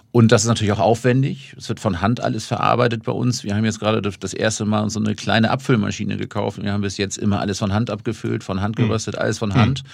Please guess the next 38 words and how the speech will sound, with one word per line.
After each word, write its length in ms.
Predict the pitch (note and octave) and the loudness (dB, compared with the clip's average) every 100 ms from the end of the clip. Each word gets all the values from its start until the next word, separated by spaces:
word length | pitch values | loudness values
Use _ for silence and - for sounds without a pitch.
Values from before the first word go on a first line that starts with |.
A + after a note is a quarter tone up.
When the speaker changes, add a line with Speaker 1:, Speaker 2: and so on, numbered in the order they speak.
| - - - | -18 -12 0
Speaker 1:
Wir 80 | |
sind 100 | G#2 | 4
halt 80 | A2 G#2+ | 6 8
eine 60 | |
Manufaktur. 840 | A2+ A2 A#2+ B2+ C3+ - C#3+ - - - - - | 8 8 6 4 0 -2 -2 -2 -6 -16 -16 -4
Speaker 2:
Ja. 180 | G2+ F#2 | -4 2
Speaker 1:
Ähm, 500 | G#2+ G#2+ G#2+ A2 A2 | 4 6 6 4 2
und 420 | - G#2+ F#2+ - A2+ | 0 0 0 -4 -4
die 80 | |
Frische 320 | G#2+ D3 C3+ B2+ | 0 0 0 0
ist 140 | G#2+ | -2
natürlich 340 | A2 - - | -4 -4 -4
auch 120 | G#2 A#2+ | -2 -2
ein 80 | |
Thema. 320 | A#2+ C3 C3+ C3+ | -2 -4 -2 -4
Der 100 | - | -4
Kaffee 200 | - G2+ | -4 -4
Speaker 2:
Ja. 40 | |
Speaker 1:
ist 100 | F#2 | -4
besonders 400 | C3 F2+ G2 F2 | -4 -2 0 -2
frisch 260 | - C3 - | -4 -4 -4
bei 120 | - | -6
uns. 420 | - C#2 - - - - - - _ | -6 -6 -8 -12 -20 -20 -20 -20 _
Ähm, 580 | G2+ A2 A2 A2 A2 A2 - | 2 4 6 6 4 0 0
also 200 | G#2 A2+ | 2 6
all 180 | A2+ B2 | 6 6
diese 220 | C3 A#2+ | 6 2
Faktoren 580 | A#2+ G#2+ - A#2+ A#2+ A2 | 2 -2 2 4 6 4
zusammen, 800 | G#2+ F#2+ G#2+ A#2 B2 A#2+ - | 0 2 2 4 2 0 -4
die 140 | F#2+ F#2+ | -4 -2
Herkünfte 880 | F#2+ G#2 A2+ A2 - A2+ A2 - - | -2 0 0 0 -2 -4 -4 -6 -10
werden 720 | - F2 F#2+ F#2+ G2 G2 E2+ - - - | -14 0 4 4 2 -4 -6 -12 -16 -8
von 100 | F#2 | -6
großen 460 | E2+ F2+ A2+ A#2+ | 0 4 4 4
Röstereien, 560 | G2+ G2 F#2+ F#2 G2+ G2+ | 0 0 -2 0 0 -2
die 160 | F2+ F2+ | -4 -4
wir 280 | G#2 G#2 | -2 0
einsetzen, 920 | - G2 G2 F#2 G2 - - F#2+ - | -2 0 0 0 -4 -6 -8 -8 -10